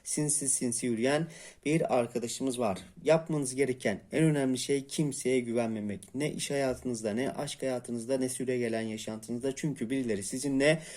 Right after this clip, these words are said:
kaçak dövüşüyor, birileri kuyunuzu kazıyor, birileri sizi sırtınızdan bıçaklamaya çalışıyor. Bu yüzden sorumluluklarınızdan kaçmayın ve gerçekleri görmemezlikten gelmeyin arkadaşlar. Bu sizin için çok ama çok önemli.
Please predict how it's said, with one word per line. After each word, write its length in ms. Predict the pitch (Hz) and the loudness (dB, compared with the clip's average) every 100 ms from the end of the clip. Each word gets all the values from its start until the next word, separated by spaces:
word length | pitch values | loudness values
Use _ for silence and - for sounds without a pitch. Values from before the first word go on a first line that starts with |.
| - - | -16 -4
kaçak 440 | - 147 143 135 | 2 4 2 0
dövüşüyor, 560 | 156 151 156 165 156 151 156 - - | 2 2 2 4 6 6 0 -16 4
birileri 420 | 170 147 120 101 | 6 6 4 2
kuyunuzu 460 | - 135 143 143 156 | 0 -2 0 0 0
kazıyor, 400 | 156 143 151 147 | 0 4 6 6
birileri 380 | 156 131 123 135 | 4 0 0 0
sizi 360 | - 135 135 | 0 2 0
sırtınızdan 680 | 131 147 127 123 110 123 123 | 2 0 0 -2 0 0 0
bıçaklamaya 540 | 123 123 - 113 123 | 0 -4 -2 -2 0
çalışıyor. 640 | 123 117 113 - 123 123 135 - - - | 2 0 0 -2 4 6 4 -2 -20 2
Bu 80 | 175 | 6
yüzden 360 | 185 165 135 135 | 8 6 4 2
sorumluluklarınızdan 960 | - 147 143 131 - 117 101 104 101 | 0 0 0 -2 0 0 0 0 -2
kaçmayın 560 | 143 151 - 147 143 139 | 0 -2 2 2 2 2
ve 100 | 127 | 4
gerçekleri 720 | 131 139 135 135 - 110 104 | 6 4 2 -2 0 -2 4
görmemezlikten 840 | 135 147 135 120 110 110 - 135 | 4 6 2 0 0 -2 0 2
gelmeyin 400 | 123 123 117 107 | 4 4 2 0
arkadaşlar. 600 | 104 104 104 107 131 123 | -2 -2 -2 0 -2 -2
Bu 80 | 127 | -4
sizin 300 | - 127 117 | -4 -2 -2
için 280 | - 139 147 | 0 -2 -2
çok 460 | - 131 131 - - | 2 4 4 0 -6
ama 300 | 120 113 - | -4 -4 0
çok 340 | 143 143 - | 0 0 0
önemli. 540 | 135 135 120 127 151 | 0 0 2 4 4